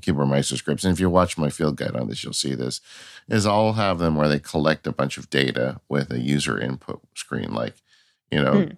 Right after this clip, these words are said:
Speaker 1: give the name of the document and the name of the person and the name of the whatever. And so you collect multiple variables at the top of the script, and then you start working with those variables with the various actions below it.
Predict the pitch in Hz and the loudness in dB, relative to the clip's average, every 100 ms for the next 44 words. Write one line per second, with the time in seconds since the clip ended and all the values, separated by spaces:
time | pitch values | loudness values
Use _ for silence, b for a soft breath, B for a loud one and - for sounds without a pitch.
0 | _ - 73 92 104 117 123 107 87 71 | _ 2 2 4 2 4 4 6 4 2
1 | 71 - 64 - 55 50 - - 80 78 | 2 2 0 -2 -8 -8 -6 -2 2 2
2 | 80 78 78 87 92 92 92 87 104 92 | 0 -2 -2 0 0 0 -2 0 2 2
3 | - 50 50 50 73 76 76 78 76 69 | 0 -4 -8 -6 -2 0 0 -2 -4 -4
4 | 69 82 82 78 80 78 67 71 80 78 | -4 -2 0 0 -2 -4 -2 2 4 2
5 | 52 50 73 76 - B B - 104 92 | 0 -2 0 0 -2 B B -2 2 2
6 | - 95 92 87 85 82 80 71 69 78 | 2 2 2 4 2 2 0 2 4 4
7 | 73 67 - - - - - 69 - - | 2 0 -6 -6 -8 -2 2 2 -2 -8
8 | - - - 85 65 57 - b b b | -2 -2 2 4 4 2 -8 b b b
9 | b 80 78 76 73 - 67 - 107 - | b 2 4 4 2 2 2 4 2 4
10 | 73 69 65 65 65 62 60 60 58 60 | 2 2 2 2 2 0 0 -2 -2 -4
11 | - - - 62 60 50 - - 62 - | -6 -6 -4 -2 -2 -2 -4 0 0 0
12 | - 55 - - 78 92 76 - | -4 -4 -8 -2 4 4 2 -4